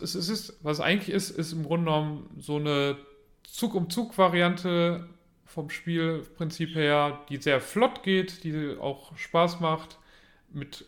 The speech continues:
Area Control dann eben gemischt, nämlich Ethnos. Also Ethnos hätte ich, glaube ich, in hundert Jahren nicht von selbst gekauft und angespielt,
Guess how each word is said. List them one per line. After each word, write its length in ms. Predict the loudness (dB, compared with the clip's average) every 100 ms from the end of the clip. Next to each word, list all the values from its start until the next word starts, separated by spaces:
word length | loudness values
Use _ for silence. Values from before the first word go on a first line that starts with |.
| 0
Area 180 | 2 2
Control 520 | -2 -6 -2 0 2
dann 160 | 0 0
eben 220 | -2 -4
gemischt, 420 | -4 -2 -2 -6 -14 _ _ -20 _ _ -4
nämlich 500 | 0 0 -2 -6 0
Ethnos. 580 | 0 0 -6 -8 -14 -18 _ _ _ _ -6
Also 200 | -2 -4 -4
Ethnos 420 | -4 -2 -2 -4 -8
hätte 200 | -8 -2
ich, 340 | 0 0 -6 -16 -20 _ _ _ _ _ -8
glaube 260 | -4 -2 -2
ich, 220 | -4 -10 _
in 160 | -12 -12 -14 -20 _ -4
hundert 260 | -2 2
Jahren 420 | 4 6 4 0
nicht 340 | -4 -4 -8 -20
von 360 | -10 -4 -4 4
selbst 460 | 4 4 -2 -12 -12
gekauft 520 | 0 2 2 0 -8
und 380 | -8 -8 -12 -20 _ _ -4
angespielt, 640 | -4 -4 -2 4 4